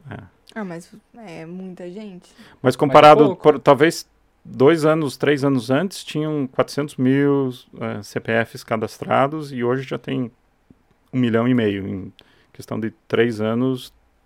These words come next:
Speaker 1: duplicou, triplicou.
Speaker 2: E na Nova Zelândia, sabe dizer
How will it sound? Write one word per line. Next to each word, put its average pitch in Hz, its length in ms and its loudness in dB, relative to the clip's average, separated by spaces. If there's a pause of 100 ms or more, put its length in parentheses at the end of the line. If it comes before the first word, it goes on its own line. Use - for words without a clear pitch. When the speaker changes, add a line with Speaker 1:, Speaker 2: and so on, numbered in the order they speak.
(160)
Speaker 1:
duplicou, 110 720 -6
triplicou. 110 640 -8 (260)
Speaker 2:
E 294 60 -10
na 311 100 -6
Nova 254 240 -4
Zelândia, 214 460 -12
sabe 202 360 -14
dizer 214 600 -16